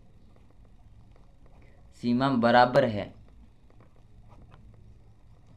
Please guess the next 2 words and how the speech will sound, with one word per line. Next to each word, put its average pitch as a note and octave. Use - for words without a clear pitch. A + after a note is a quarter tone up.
अतः, C#3+
अतः D3